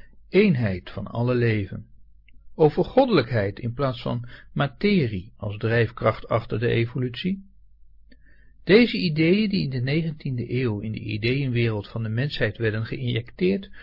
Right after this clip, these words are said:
ontkiemden langzaam maar zeker in de twintigste eeuw, met gemengd resultaat. Aan de ene kant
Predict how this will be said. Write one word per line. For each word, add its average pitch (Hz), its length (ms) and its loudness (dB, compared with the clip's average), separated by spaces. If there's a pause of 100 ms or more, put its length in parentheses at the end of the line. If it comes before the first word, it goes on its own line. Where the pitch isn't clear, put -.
(340)
ontkiemden 185 840 2
langzaam 156 480 0
maar 131 140 -4
zeker 113 460 -4
in 123 100 -4
de 113 160 -6
twintigste - 640 -8
eeuw, 135 300 -2 (300)
met 127 240 -2
gemengd 165 460 2
resultaat. 120 720 -4 (580)
Aan 110 260 -2
de - 120 -10 (140)
ene 147 380 0
kant 127 420 2